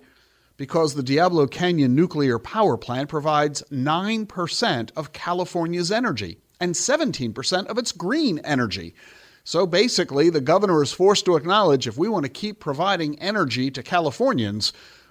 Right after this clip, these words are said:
we're gonna have to continue tolerating nuclear power, which is, by the way, a green energy. Well, for as long as it doesn't blow up, anyway. California is also giving a thousand dollars to everybody in the state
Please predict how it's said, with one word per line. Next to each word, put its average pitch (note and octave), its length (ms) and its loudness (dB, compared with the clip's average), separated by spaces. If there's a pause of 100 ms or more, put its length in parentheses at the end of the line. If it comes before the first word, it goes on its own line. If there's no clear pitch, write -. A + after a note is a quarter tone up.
we're D3+ 120 -4
gonna D#3+ 180 0
have D#3+ 240 0
to D3 100 -4
continue D#3 640 -4
tolerating C#3 800 -2
nuclear C#3 480 0
power, B2 500 -4
which D3 260 2
is, C#3+ 400 0
by A#2+ 220 -4
the B2 80 -4
way, A2 380 -4 (420)
a D#3 80 -4
green E3 460 -2
energy. A#2 560 -4 (420)
Well, G2 300 -12
for A2+ 120 -10
as G#2+ 80 -10
long A2+ 200 -6
as G2+ 100 -12
it A#2 80 -14
doesn't G2 260 -12
blow G#2 220 -8
up, G2+ 180 -8
anyway. E2 400 -14 (380)
California A3+ 880 0 (280)
is G3+ 180 -2
also A#3 640 2
giving F#3+ 420 -2
a F3+ 80 -4
thousand A#3 560 -4
dollars D3 480 -2
to - 140 -10 (120)
everybody B3 800 -2
in F3 120 -6
the E3+ 80 -8
state E3 520 -4